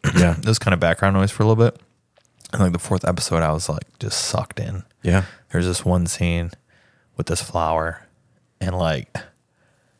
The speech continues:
Speaker 1: it's just wild, dude. It's
Speaker 2: Okay.
Speaker 1: just such a wild show. It's, like, hard to, it's hard to describe. And I,
Speaker 2: Okay.
Speaker 1: I told my buddy Reed, I was like, "It's almost like watching poetry in a weird way."
Speaker 2: Mm.
Speaker 1: Like, after you've seen a couple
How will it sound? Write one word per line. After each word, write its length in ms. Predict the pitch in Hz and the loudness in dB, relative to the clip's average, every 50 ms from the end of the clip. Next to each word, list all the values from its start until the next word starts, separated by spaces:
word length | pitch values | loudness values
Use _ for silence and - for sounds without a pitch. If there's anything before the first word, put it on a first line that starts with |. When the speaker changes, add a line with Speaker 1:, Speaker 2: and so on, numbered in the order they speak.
| _ _ _ _ _ _ _ _ _ _ _ _ _ _ | _ _ _ _ _ _ _ _ _ _ _ _ _ _
Speaker 1:
it's 180 | 123 117 101 92 | 6 6 6 6
just 220 | 110 120 120 107 | 4 2 2 2
wild, 600 | 92 90 90 90 90 101 110 107 90 76 80 80 | -2 0 4 4 6 6 6 6 4 2 -2 -4
dude. 320 | 92 85 78 87 90 - - - | -6 -6 -6 -6 -6 -8 -6 0
It's 180 | - 107 101 | 0 2 4
Speaker 2:
Okay. 80 | 101 104 | 4 4
Speaker 1:
just 180 | 110 107 - | 4 4 4
such 180 | - 117 107 - | 2 2 2 4
a 80 | 113 95 | 4 4
wild 460 | 90 87 87 87 87 85 80 82 - | 4 4 4 4 4 2 2 0 -2
show. 160 | - - 80 | -2 -2 -2
It's, 160 | 78 78 - | -2 0 -2
like, 100 | 92 90 | -4 -4
hard 300 | - - 101 95 95 92 | 0 2 4 4 4 4
to, 160 | 90 80 - - - 87 | 0 -2 -2 -4 -4 -4
it's 120 | 92 - | -4 -4
hard 320 | - - - 110 113 110 107 | -2 2 4 4 4 4 2
to 80 | 110 | -4
describe. 760 | 82 - 85 85 - - - 78 76 76 73 69 67 67 71 | -6 -6 -6 -6 -6 -4 -2 -2 0 0 0 -2 -2 -4 -4
And 160 | - - 90 90 | -2 -2 2 2
I, 60 | 90 76 | 2 2
Speaker 2:
Okay. 80 | 73 - | 2 2
Speaker 1:
I 40 | 104 | 0
told 240 | 98 - 117 107 107 | 2 4 4 4 6
my 100 | 101 92 | 4 4
buddy 220 | 90 92 90 82 85 | 4 4 2 2 2
Reed, 160 | 90 87 80 | 0 0 0
I 60 | 82 | 0
was 100 | 85 87 | 0 -2
like, 120 | 92 90 95 | -2 -4 -4
"It's 180 | 98 90 - | -6 -6 -4
almost 420 | - 104 120 139 151 151 143 - 120 | -2 0 2 2 2 2 2 2 0
like 140 | 104 95 | 0 0
watching 520 | 92 87 87 87 92 101 - - 101 92 87 | 0 0 0 2 2 0 0 -2 -4 -4 -6
poetry 540 | 85 - - 73 85 85 - - - 101 101 | -8 -10 -10 -8 -8 -10 -10 -10 -10 -8 -8
in 100 | 101 - | -8 -8
a 60 | - | -8
weird 280 | 107 98 104 107 104 | -8 -6 -6 -6 -8
way." 340 | 104 - - 101 101 - - - - | -8 -8 -8 -8 -10 -12 -14 -12 -2
Speaker 2:
Mm. 300 | 87 95 98 95 80 76 - - _ _ _ _ | 2 4 4 4 4 2 -2 -10 _ _ _ _
Speaker 1:
Like, 160 | - 90 87 | -4 -2 0
after 300 | - 95 95 92 - - | 0 0 -2 -2 -2 -2
you've 200 | 95 92 87 87 | 0 0 0 0
seen 180 | - - 95 92 | -2 0 0 0
a 80 | 92 90 | 0 0
couple 240 | - - 92 - | 0 0 -2 0